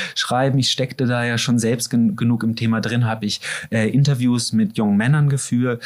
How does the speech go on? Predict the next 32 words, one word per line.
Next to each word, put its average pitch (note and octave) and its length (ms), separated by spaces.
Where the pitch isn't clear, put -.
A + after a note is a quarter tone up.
geführt, B2 560
die E3 240
eher C#3+ 220
so B2 460
progressiv - 540
modernen B2+ 600
Männlichkeitsbildern, A#2+ 1040
äh, A2 280
sag G#2 100
ich G#2 60
mal, G#2 120
zugehörig B2 560
waren A2+ 200
oder G2+ 160
da G2 340
sich - 160
identifiziert A2+ 680
haben A#2 300
und A#2+ 480
hab A2+ 160
die A#2+ 100
gebeten, A2+ 400
ihre A2+ 200
Lebensgeschichte A#2 580
zu - 120
erzählen E2+ 380
in F#2+ 120
Hinblick G#2 440
auf F2 400
Männlichkeit G#2 640
und E2+ 120
Gefühle. D#2+ 560